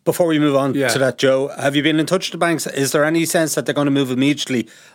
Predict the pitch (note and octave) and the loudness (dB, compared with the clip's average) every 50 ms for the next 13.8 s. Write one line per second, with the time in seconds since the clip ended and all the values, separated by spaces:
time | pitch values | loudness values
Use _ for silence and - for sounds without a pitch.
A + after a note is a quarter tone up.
0 | _ _ - B2+ B2 A#2+ A#2 A#2 A#2 A#2 A2+ A2 - - B2+ A#2 A#2 A2+ A2+ A#2 | _ _ -4 -2 0 2 2 2 2 2 0 -2 -2 -2 0 0 2 0 0 0
1 | A#2+ - - A2+ A#2 A2+ - B2 A2+ A2 A2+ A2+ A2 G#2 A#2 A#2 G#2 A#2 A2 A2 | -2 -4 -6 -6 -6 -4 -2 -2 -2 -2 -2 -2 -2 0 -2 -2 0 0 -2 -2
2 | A2 - - B2+ A#2 A#2 A2 F#2 G#2 A#2 A2+ - - - - A#2+ A2 A2 G2 A2 | -2 -2 -2 -2 -2 -2 -2 -4 -4 -6 -6 -8 -10 -12 -10 -8 -8 -6 -6 -6
3 | G#2+ A2 G#2 G#2 A#2 A#2 A2+ A2+ G#2+ - - - - B2+ A#2 A#2 A2+ G#2+ G#2+ A#2+ | -6 -6 -6 -4 -4 -2 -2 -4 -4 -4 -4 -6 -6 -6 -6 -6 -6 -6 -4 -4
4 | A#2 - G#2 - A#2+ B2 C#3+ D3 E3+ E3+ D#3 D3 C#3 B2 C3+ C#3 C#3+ D3 C#3 - | -4 -2 -2 -2 0 -2 -2 -2 -2 0 2 2 2 2 2 2 2 2 0 0
5 | C#3+ C3+ B2+ B2 A#2+ - B2 A#2+ - - A#2+ A2 - A#2 A2 - - - A#2+ - | 0 0 2 2 2 2 0 0 0 -2 -4 -2 -2 -4 -4 -4 -6 -10 -8 -8
6 | - A#2 F#2+ - - - G#2 D#3 C#3 B2 A2 - C3 B2 B2+ C3 C#3+ D3+ D3+ C#3 | -8 -8 -8 -10 -6 -2 0 0 0 0 -2 -4 -4 -2 0 2 2 2 2 -2
7 | - - - D3+ C3+ B2+ A#2+ A#2 A2+ A#2 - B2 A#2 A2+ A2 A2 G#2+ G2+ A2+ A#2 | -2 -2 0 2 2 2 2 0 -2 -4 -4 -4 -2 0 0 -2 -2 -4 -4 -2
8 | B2+ C3 C3+ C3+ - - B2+ A#2 A2+ A2 G#2+ G#2+ G#2 G#2 G2 G#2+ G2+ G2 G#2+ G2+ | -2 -2 -2 -2 -2 -2 -2 -2 -2 -4 -4 -4 -4 -4 -4 -6 -6 -6 -8 -8
9 | - A2 F#2+ G#2+ G#2 G#2 G#2+ G2+ - G2+ G2 F2+ - - - - - A#2 G#2+ - | -8 -6 -4 -4 -4 -4 -4 -6 -8 -8 -8 -10 -10 -12 -10 -8 -6 -6 -6 -6
10 | - G#2 G2 G2+ F#2+ G2 G#2 - - A#2 A2 G2+ G2 A2+ A2 G#2 - G#2 F#2+ G2 | -6 -6 -4 -4 -4 -4 -4 -6 -6 -6 -6 -8 -8 -8 -8 -6 -6 -6 -6 -6
11 | G2+ - F#2+ G2 F#2+ F#2+ G2+ - G#2 F#2+ A2 A#2 A2 G2+ G2 - F#2 F#2+ - A2 | -6 -6 -6 -6 -6 -6 -8 -8 -10 -10 -10 -8 -8 -8 -8 -8 -8 -10 -8 -8
12 | A#2+ - - - - - A2 A2+ - - A2+ - - B2 G#2+ G2+ G#2+ - - B2 | -10 -10 -10 -14 -12 -10 -10 -8 -8 -6 -8 -8 -8 -8 -8 -8 -6 -4 -4 -4
13 | G#2 G2 F#2+ F#2+ F#2+ F#2 - - F#2 F2 G2+ G#2 G#2+ A2+ F#2+ | -4 -6 -8 -8 -10 -10 -8 -8 -8 -8 -8 -8 -8 -8 -8